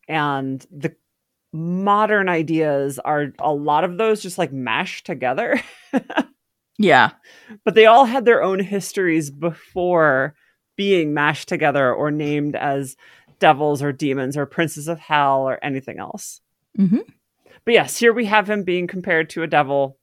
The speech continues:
Speaker 1: once again.
Speaker 2: And it just flying under the radar. <laughs> Nobody in the show, they're like,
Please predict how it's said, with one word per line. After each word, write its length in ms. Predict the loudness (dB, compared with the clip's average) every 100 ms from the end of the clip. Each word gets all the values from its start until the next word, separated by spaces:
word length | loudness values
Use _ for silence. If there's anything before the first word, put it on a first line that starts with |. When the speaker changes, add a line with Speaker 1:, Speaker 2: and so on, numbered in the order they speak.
| -6
Speaker 1:
once 240 | -6 -4
again. 380 | -6 -6 -8 -14 _ _ _ _ _ -8 -2
Speaker 2:
And 160 | 0
it 120 | 0
just 340 | 0 -2 -4 -8
flying 800 | -14 -4 0 4 6 6 8 8
under 200 | 8 8
the 140 | 8
radar. 680 | 6 6 8 8 8 6 4 -2 4
<laughs> 1700 | 6 6 4 4 2 2 -8 -8 -16 -16 -18 -20 -20 _ _ _ 2
Nobody 480 | 6 8 8 6
in 100 | 6
the 100 | 4
show, 340 | 4 4 4 4
they're 180 | 2 6
like, 340 | 6 4